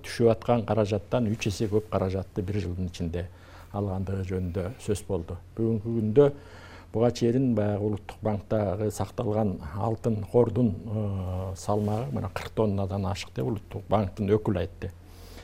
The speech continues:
Мына ушунун баардыгы эле биздин баягы мамлекетибиздеги жакшы жагдайлар деп, э, айтсак болот. Аны менен бирге эле Кам Барата бирдин курулушун баштап жибердик. Бул чоң амбициялуу, э, кадам болуп эсептелет.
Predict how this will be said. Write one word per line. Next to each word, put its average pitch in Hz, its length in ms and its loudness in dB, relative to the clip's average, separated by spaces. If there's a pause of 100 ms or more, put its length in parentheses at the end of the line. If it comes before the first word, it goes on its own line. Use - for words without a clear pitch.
(320)
Мына 104 140 -2
ушунун 113 280 2
баардыгы 117 380 4
эле 113 180 2
биздин 107 400 -2
баягы 101 380 -2
мамлекетибиздеги 101 1000 -2 (420)
жакшы 113 300 2
жагдайлар 95 600 -4
деп, 92 220 -6
э, 95 260 -8 (100)
айтсак 101 400 -4
болот. 107 240 -4
Аны 107 160 0
менен 107 260 0
бирге 98 200 -4
эле 95 140 -4
Кам 110 220 2
Барата 101 320 0
бирдин 107 360 0
курулушун 98 480 -2
баштап 107 380 -2
жибердик. 117 380 2
Бул 90 240 -4 (560)
чоң 127 280 4
амбициялуу, 101 800 0
э, 92 1000 -2
кадам 123 320 6
болуп 120 220 8
эсептелет. 117 460 4